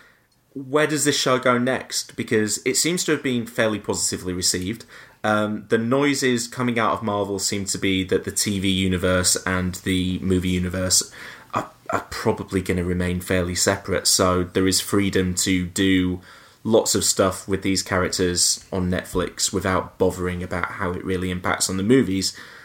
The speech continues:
So I would be surprised if we didn't get a series two of Jessica Jones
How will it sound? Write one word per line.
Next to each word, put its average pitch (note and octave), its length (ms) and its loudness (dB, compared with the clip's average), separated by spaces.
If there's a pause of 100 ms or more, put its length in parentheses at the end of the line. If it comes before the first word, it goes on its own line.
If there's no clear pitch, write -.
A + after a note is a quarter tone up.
(160)
So A2+ 500 0 (580)
I B2+ 120 2
would C#3 160 2
be C#3 100 -4
surprised C#3 520 -2
if F3 140 -6
we E3 80 -6
didn't D#3+ 240 -4
get - 320 -4 (160)
a B2 60 -4
series C#3+ 340 2
two D3 180 2
of C#3 60 0
Jessica C#3 320 0
Jones D3 480 0